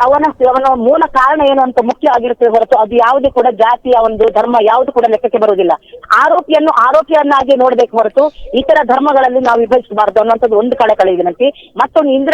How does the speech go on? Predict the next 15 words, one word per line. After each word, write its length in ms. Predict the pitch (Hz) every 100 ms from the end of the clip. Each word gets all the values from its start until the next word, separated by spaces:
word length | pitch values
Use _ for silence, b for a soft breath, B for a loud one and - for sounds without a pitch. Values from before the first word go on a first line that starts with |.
| 285
ಎಲ್ಲಾ 400 | 220 247 339 330
ಇಲಾಖೆ, 320 | 262 285 240
ಶಾಲಾ 320 | 247 247 302
ಕಾಲೇಜುಗಳಲ್ಲಿ 680 | 277 247 247 226 247 240 240
ಇದಕ್ಕೆ 240 | 220 247
ಸಂಬಂಧಪಟ್ಟ 540 | 226 226 262 262 240 220
ಹಾಗೆ 220 | 208 226
ಜನ 200 | 196 226 254 - B B
ಜಾಗೃತಿಯನ್ನು 580 | 165 233 294 320 311 285
ಮೂಡುವಂತ 380 | 240 247 247 240
ಕೆಲಸ, 440 | 233 226 226 220 202 214
ಮೂಡಿಸುವಂತ 540 | 214 - 277 254 233
ಕೆಲಸ. 380 | 208 226 214 - _ _ - - 214 B B 208
ಅದ್ರ 140 | 254 294
ಜೊತೆಗೆ 460 | 214 277 349 277